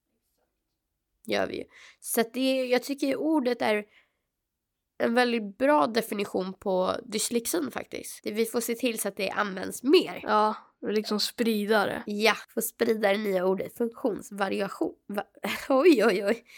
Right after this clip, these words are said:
Speaker 1: Funktionsvariation. Långt ord är det också. Bara för vi dyslektiker. Simon, har du någon gång varit med om att någon säger någonting bra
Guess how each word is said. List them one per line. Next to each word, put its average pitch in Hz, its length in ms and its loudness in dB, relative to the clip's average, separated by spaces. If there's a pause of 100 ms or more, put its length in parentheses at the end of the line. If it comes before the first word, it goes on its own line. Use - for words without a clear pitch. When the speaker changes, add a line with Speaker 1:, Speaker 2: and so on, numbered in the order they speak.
(340)
Speaker 1:
Funktionsvariation. 226 2000 0 (440)
Långt 262 560 4
ord 175 160 -2
är 165 60 -2
det 156 80 -4
också. - 240 -8 (200)
Bara 240 100 6
för 214 140 -8
vi 180 160 -2
dyslektiker. - 720 -10 (260)
Simon, 247 420 4 (100)
har 226 220 4
du 269 280 2
någon 247 280 2
gång 190 180 -2
varit 196 140 -2
med 190 200 0
om 196 80 -2
att 185 120 0
någon 185 180 -2
säger - 200 -2
någonting 190 480 -2
bra 302 200 6